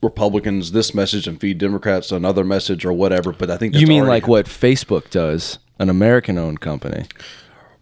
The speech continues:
Speaker 1: Right.
Speaker 2: Right. Yeah,
Speaker 1: Right.
Speaker 2: which is what they're already
Speaker 1: But,
Speaker 2: doing.
Speaker 1: but
Speaker 2: And
Speaker 1: that,
Speaker 2: the C E O
Speaker 1: but,
Speaker 2: already
Speaker 1: but
Speaker 2: made that point in the testimony.
Speaker 1: I know. But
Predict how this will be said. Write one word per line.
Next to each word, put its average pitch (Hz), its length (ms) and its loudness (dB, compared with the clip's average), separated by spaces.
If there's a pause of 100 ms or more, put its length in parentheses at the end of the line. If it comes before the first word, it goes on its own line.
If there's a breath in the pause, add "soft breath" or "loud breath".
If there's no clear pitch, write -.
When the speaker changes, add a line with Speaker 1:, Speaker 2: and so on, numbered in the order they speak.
(140)
Speaker 1:
Right. 117 460 2
Speaker 2:
Right. 80 280 0 (200)
Yeah, 87 220 0
Speaker 1:
Right. 85 160 -2
Speaker 2:
which 104 220 2
is 95 100 -6
what 101 140 0
they're 90 160 2
already 101 240 4
Speaker 1:
But, 135 100 6
Speaker 2:
doing. 101 120 2
Speaker 1:
but 131 100 4
Speaker 2:
And 180 200 4
Speaker 1:
that, 180 40 2
Speaker 2:
the - 40 4
C 170 300 0
E 151 40 6
O 156 80 6
Speaker 1:
but, 139 160 6
Speaker 2:
already 143 140 4
Speaker 1:
but 117 80 0
Speaker 2:
made 123 300 2
that 104 240 0
point 87 380 -4
in 101 200 -2
the 90 60 -2
testimony. 104 460 -2
Speaker 1:
I 120 40 2
know. 95 200 -4 (760 loud breath)
But 123 640 0